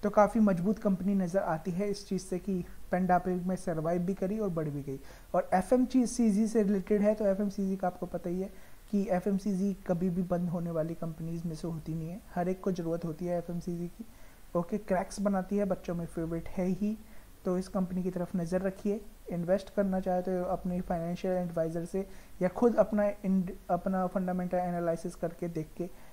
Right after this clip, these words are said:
आप इसमें कभी भी entry कर सकते हैं। तो thank you so much। अगर आपको हमारा video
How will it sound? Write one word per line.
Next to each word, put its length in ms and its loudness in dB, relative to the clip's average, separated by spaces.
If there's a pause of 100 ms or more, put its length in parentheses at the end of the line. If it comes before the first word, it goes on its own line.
(180)
आप 180 0
इसमें 260 -4
कभी 240 0
भी 160 -4
entry 280 -6
कर 140 -4
सकते 340 -8
हैं। 120 -8 (600)
तो 80 -4
thank 260 2
you 120 0
so 120 4
much। 140 4
अगर 180 4
आपको 300 2
हमारा 280 4
video 380 2